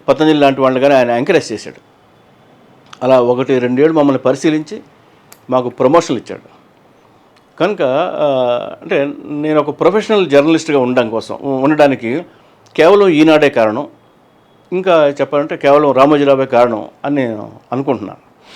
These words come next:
అయితే, ఆ, రెండు అంశాలు ఉన్నాయి. తెలుగు జర్నలిజాన్ని సమూలంగా మార్చిన, ఆ, మార్గదర్శి ఆయన,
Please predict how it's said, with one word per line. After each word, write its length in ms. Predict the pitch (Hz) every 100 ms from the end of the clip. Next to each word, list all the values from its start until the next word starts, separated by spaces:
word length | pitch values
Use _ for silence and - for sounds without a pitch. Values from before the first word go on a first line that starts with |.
| - - - _ _ _ _ _ _ _ _ _ _ _ _ _ _ _ -
అయితే, 560 | 190 156 127 165 - - _ _ _ _ -
ఆ, 120 | 107 143 135 131 131 131 131
రెండు 460 | 160 170 151 143
అంశాలు 360 | 143 170 175 117
ఉన్నాయి. 280 | 104 131 - _ _ _ _ _ _ _ _ _ _ _ - - -
తెలుగు 200 | 131 156
జర్నలిజాన్ని 720 | 160 160 156 156 156 156 143
సమూలంగా 580 | 127 127 156 156 151 147
మార్చిన, 500 | 143 139 - 131 120 - _ _ _ _ _ _ _ -
ఆ, 60 | 131 127 123 120 117 117 120 - -
మార్గదర్శి 480 | 135 139 143 135 113
ఆయన, 260 | 95 101